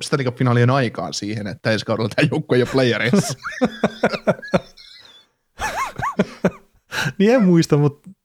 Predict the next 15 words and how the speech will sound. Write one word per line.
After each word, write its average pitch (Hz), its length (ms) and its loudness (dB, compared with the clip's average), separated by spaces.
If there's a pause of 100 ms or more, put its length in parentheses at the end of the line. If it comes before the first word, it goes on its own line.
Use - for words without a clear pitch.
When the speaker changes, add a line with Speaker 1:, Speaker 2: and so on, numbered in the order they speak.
Speaker 2:
no, 165 220 0 (720)
siitä - 320 2
saatiin 156 280 4
silloin, 131 160 4
kun 151 120 0
Dallasia 135 420 4
suolattiin 110 460 2
finaalien 113 400 2
aikaan, 117 360 -2
niin 123 60 2
siitä 143 180 4
tuli 117 180 2
jotenkin 117 300 -4
paljon 113 300 4
palautetta. 117 500 -2